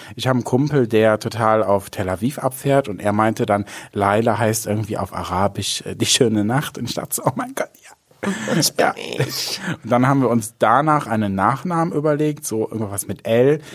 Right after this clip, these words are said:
Speaker 1: Laila Lust, Laila was weiß ich,
Speaker 2: Laila Lustig.
Speaker 1: Laila Lickett.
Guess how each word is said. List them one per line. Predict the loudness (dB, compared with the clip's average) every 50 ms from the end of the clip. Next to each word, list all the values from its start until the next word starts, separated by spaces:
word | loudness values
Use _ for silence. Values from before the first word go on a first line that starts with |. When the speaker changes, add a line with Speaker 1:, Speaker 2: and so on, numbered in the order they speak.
| -20 -20 -20 -16 -12
Speaker 1:
Laila | -10 -8 -6 -4 -4 -4 -6 -6 -4
Lust, | 0 0 2 2 2 0 -2 -2 -4 -8 -10 -10 -12
Laila | -10 -6 -4 -2 0 0 2 2 0 0 0
was | -2 -2 -2 -2
weiß | -4 -4 -4 -2
ich, | -4 -4 -2 -2 -4
Speaker 2:
Laila | -4 -6 -6 -6 -8 -6
Lustig. | -2 0
Speaker 1:
Laila | 2 4 4 4 4 2
Lickett. | 2 4 2 2 4 4 2 2 2 -2 -8